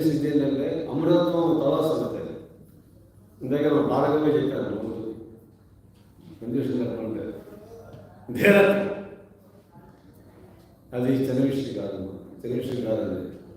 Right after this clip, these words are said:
వీరుడు అన్న వాళ్ళు మనుష్యాలను శాస్త్రాలు వేయంలో ఉండొచ్చున్నారు.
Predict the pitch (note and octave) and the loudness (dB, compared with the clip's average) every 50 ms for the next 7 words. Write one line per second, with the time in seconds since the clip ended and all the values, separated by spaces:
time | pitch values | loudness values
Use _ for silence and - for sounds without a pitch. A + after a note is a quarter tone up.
0 | - - - _ _ - - - - - - - - - - - - - - - | -20 -20 -20 _ _ -20 -20 -20 -20 -20 -20 -20 -20 -20 -20 -20 -20 -20 -20 -20
1 | - - - - - - - - - - - - - - - F#3 F#3 F#3 F#3 F3+ | -20 -20 -20 -20 -20 -20 -20 -20 -20 -20 -16 -10 -6 2 6 8 10 10 10 10
2 | F3 E3+ E3 D#3+ D#3 D#3 D3+ D3+ D3+ D3+ C#3+ C3+ C3+ C#3 C#3 C#3 - - - - | 8 8 6 4 4 4 4 4 4 4 4 4 4 2 2 0 -2 -4 -8 -10
3 | - - - - - - - - - - - - _ - - - - C#3 D3+ D3+ | -12 -14 -16 -18 -20 -20 -20 -20 -20 -20 -20 -20 _ -20 -12 -4 0 2 4 4
4 | D3+ D3+ D#3 D#3 D#3 D3+ D3+ D3 D3 D3 C#3 - C3+ C#3 C#3+ C#3 C#3+ C#3 C3 B2+ | 4 4 4 4 4 4 4 2 2 2 0 0 0 0 0 0 0 0 0 0
5 | B2 A#2+ - - B2 B2+ C3+ C#3+ C#3+ C#3+ C#3+ C#3+ C#3 - - A#2+ A#2 A#2 A#2 A2+ | -2 -2 -4 -4 -4 -2 0 2 2 2 4 2 2 2 2 0 0 -2 -2 -4
6 | A#2 A#2 G#2+ G#2 G#2+ | -4 -6 -6 -6 -8